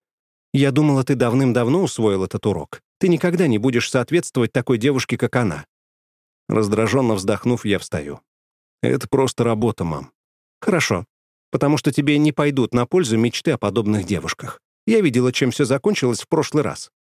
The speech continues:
Она ни хрена не знает о том, как всё было в прошлый раз.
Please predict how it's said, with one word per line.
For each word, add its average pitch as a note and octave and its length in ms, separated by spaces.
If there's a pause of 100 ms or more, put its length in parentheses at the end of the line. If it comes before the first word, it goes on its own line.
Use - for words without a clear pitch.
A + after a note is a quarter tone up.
(520)
Она B2 240
ни A2+ 80
хрена B2 360
не F2+ 120
знает F#2 340
о F2+ 60
том, C3+ 200
как G#2 200
всё A2+ 180
было G2 200
в - 100
прошлый F#2 340
раз. - 320